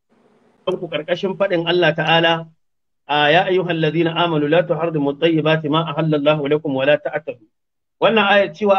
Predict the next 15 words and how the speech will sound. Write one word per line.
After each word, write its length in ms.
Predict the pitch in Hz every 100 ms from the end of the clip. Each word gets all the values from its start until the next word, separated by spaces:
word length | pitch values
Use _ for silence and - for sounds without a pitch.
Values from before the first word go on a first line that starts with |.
| 185
aka 120 | 185
yi 120 | 165
ta 180 | 165 202
sauka 560 | 208 175 160 170 165 - _ _ _ _ _ -
akan 340 | 160 160 196 160
Sayyidina 500 | 175 180 165 175 -
Ali 300 | 151 143 - _ -
da 80 | 151
Bilal 420 | 151 175 196 175
da 80 | 165
Usman 480 | 156 156 156 190 175
bin 120 | 160 165
Maz'um 560 | 143 135 147 165 160 - _ _ _ _ _ _
sun 220 | 208 214
zo 140 | 202